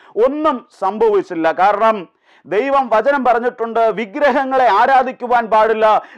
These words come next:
വിഗ്രഹങ്ങളുടെ മുമ്പാകെ നമസ്കരിക്കുവാൻ പാടില്ല എന്ന് പറഞ്ഞിട്ടുണ്ട്.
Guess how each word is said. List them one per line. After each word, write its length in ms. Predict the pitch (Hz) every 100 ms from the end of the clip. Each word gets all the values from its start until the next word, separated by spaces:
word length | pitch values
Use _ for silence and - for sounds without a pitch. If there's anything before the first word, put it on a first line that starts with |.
| 156
വിഗ്രഹങ്ങളുടെ 720 | 220 277 277 269 262 254 240
മുമ്പാകെ 440 | 233 240 233 240
നമസ്കരിക്കുവാൻ 840 | 214 196 240 - 277 247 254 247 233
പാടില്ല 500 | - 220 277 277 269
എന്ന് 320 | 247 233 233
പറഞ്ഞിട്ടുണ്ട്. 680 | 214 226 220 220 208 202